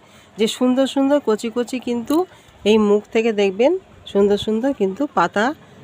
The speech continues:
বেরোবে। আর জানি আমাদের হাতে লেবু গাছে কিন্তু যখন কচি পাতা বেরোয়, নতুন কচি পাতা বেরোয়, তখনই কিন্তু সেই কচি পাতাতে কিন্তু আমাদের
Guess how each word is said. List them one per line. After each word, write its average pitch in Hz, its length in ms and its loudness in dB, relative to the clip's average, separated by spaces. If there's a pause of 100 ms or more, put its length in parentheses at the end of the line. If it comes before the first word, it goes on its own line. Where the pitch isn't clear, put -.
(220)
বেরোবে। 202 380 2 (560)
আর 220 80 4 (160)
জানি 269 220 4 (160)
আমাদের 254 300 0
হাতে 269 220 -2 (280)
লেবু 220 300 -2
গাছে 247 260 -4 (100)
কিন্তু 240 300 0 (240)
যখন 254 220 2 (160)
কচি 214 260 0 (120)
পাতা 202 300 0
বেরোয়, 190 300 0
নতুন 233 200 -4 (140)
কচি 208 240 -4 (100)
পাতা 202 220 0 (100)
বেরোয়, 196 240 -2 (440)
তখনই 294 480 2
কিন্তু 262 220 -4 (100)
সেই 254 200 -2
কচি 220 240 0 (120)
পাতাতে 202 400 2 (120)
কিন্তু 190 280 -2 (560)
আমাদের 202 460 4